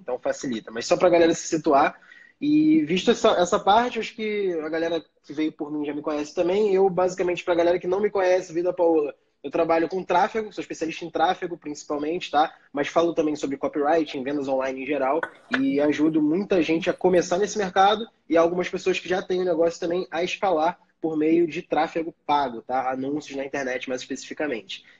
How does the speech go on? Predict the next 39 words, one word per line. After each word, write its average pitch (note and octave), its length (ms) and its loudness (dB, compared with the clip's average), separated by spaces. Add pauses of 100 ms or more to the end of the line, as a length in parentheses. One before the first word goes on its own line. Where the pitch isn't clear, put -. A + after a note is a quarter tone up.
Então, B2+ 440 0
tem C3+ 100 2
muitos C3 220 -4
clientes C#3 280 0
na C3+ 80 0
área B2+ 120 2
de B2 100 -4
dropshipping, D3+ 800 2 (200)
é, A#2 160 0
tem D3+ 160 6
empresários D3 540 4
também, C#3+ 400 -2
B D3 100 -2
two B2 160 -6
B, E3+ 380 0
que C#3 100 -6
a B2 40 -2
Paola C3+ 380 0
é, A#2+ 260 -4
é A#2 40 -14
mais, B2+ 460 -4
mais C#3+ 200 -2
esse - 120 -8
foco, D3 400 2
tem C#3+ 140 -6
clientes C#3+ 240 -4
da C#3 80 -2
consultoria C3+ 500 -2 (200)
que - 80 -10
são D3 220 0
dessa D3+ 260 2
área C#3 200 2
também, D3+ 520 0 (280)
é, A#2+ 200 2
tem D3+ 220 4
projetos C#3 400 2
de C#3 80 -2
e-commerce, D3+ 560 2
então, D#3 480 2